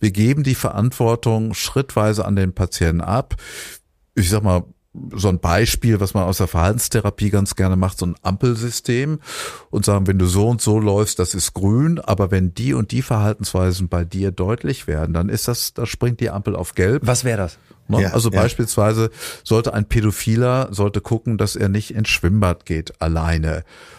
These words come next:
Speaker 1: ohne Kontrolle, ohne Begleitung, nicht auf den Spielplatz geht. Solche Verhaltensweisen ändern. Er sollte kein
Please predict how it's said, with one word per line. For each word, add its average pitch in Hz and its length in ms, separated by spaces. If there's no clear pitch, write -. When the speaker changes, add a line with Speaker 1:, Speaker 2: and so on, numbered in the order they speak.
Speaker 1:
ohne 95 280
Kontrolle, 82 760
ohne 104 240
Begleitung, 82 840
nicht 113 220
auf 113 160
den 95 500
Spielplatz 98 800
geht. - 320
Solche 104 300
Verhaltensweisen 101 800
ändern. 95 460
Er 92 100
sollte 98 320
kein 98 420